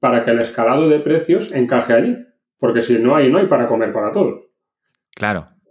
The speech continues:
Speaker 1: Pues esto te cuesta meses de ir probando. Y
Speaker 2: No,
Speaker 1: ahora,
Speaker 2: porque
Speaker 1: por
Speaker 2: esto,
Speaker 1: ejemplo,
Speaker 2: esto el
Speaker 1: ah,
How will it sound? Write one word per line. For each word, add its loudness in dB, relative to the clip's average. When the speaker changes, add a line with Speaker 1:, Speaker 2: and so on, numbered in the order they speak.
Speaker 1:
Pues -2
esto -4
te 0
cuesta 0
meses 0
de 2
ir 0
probando. -2
Y 2
Speaker 2:
No, 4
Speaker 1:
ahora, 2
Speaker 2:
porque 2
Speaker 1:
por 0
Speaker 2:
esto, -6
Speaker 1:
ejemplo, -8
Speaker 2:
esto 2
el 2
Speaker 1:
ah, -8